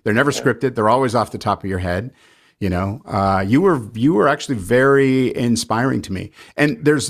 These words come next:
Speaker 1: there's a moment that we had together that I'm sure you don't remember, but I certainly do. I was reporting live in your morning show one morning. It was the arrival of the Sacramento Kings. They had moved from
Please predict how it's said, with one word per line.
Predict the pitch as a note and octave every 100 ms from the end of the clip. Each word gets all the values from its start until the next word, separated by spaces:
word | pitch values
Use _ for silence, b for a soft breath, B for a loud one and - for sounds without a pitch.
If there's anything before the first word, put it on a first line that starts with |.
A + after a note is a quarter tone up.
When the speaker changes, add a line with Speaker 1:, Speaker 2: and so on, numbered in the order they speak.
| D3+
Speaker 1:
there's | D3
a | C#3
moment | B2+ E3+ A3+
that | F3+ C#3+
we | C#3+
had | C#3 C#3+
together | B2+ B2 A#2+ A2
that | G#2 A2
I'm | G#2+
sure | F#2+ D3
you | C3+ B2
don't | A2+ -
remember, | G2+ G#2 F#2
but | F2+ G2+
I | G2+
certainly | G2+ - F2+ G2
do. | F#2 F2 F#2 B B -
I | A#2+
was | A#2+
reporting | B2 - E3+ F#3+
live | C3+ B2+ B2+ A#2+
in | A2+
your | A2 A#2 A#2
morning | A2 G#2+ G#2
show | F#2 G#2 F#2+ F#2+ -
one | G2+ G2+
morning. | F#2+ F#2 F#2+
It | B2+
was | A2+
the | A#2+
arrival | A#2 A#2+ C#3+ D3+
of | C#3+ G#2+
the |
Sacramento | G#2 B2+ A#2 A#2+ G#2 F#2
Kings. | - F2+ D#2+ -
They | F#2
had | F2+
moved | G2+ G2+
from | - F#2+ F2 D#2